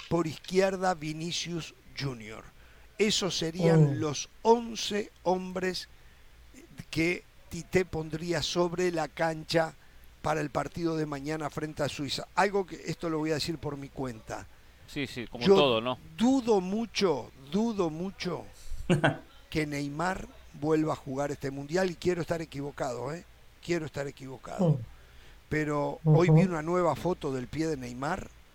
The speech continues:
Speaker 1: Es realmente terrible como lo tiene.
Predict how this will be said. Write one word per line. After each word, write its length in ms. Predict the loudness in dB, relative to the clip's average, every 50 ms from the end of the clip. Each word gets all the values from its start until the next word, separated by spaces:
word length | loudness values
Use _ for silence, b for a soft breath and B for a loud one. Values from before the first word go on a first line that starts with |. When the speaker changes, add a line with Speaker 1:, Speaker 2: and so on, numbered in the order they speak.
| -20 -20 -20 -20 -20 -20 -20 -20 -8 -6
Speaker 1:
Es 140 | -4 -2 -2
realmente 680 | -2 -2 -2 -2 -2 -4 -6 -6 -6 -6 -4 -4 -4 -4
terrible 520 | -4 -6 -4 -2 -4 -4 -4 -4 -6 -8
como 200 | -8 -10 -10 -8
lo 100 | -8 -10
tiene. 400 | -10 -10 -10 -10 -12 -14 -16 -18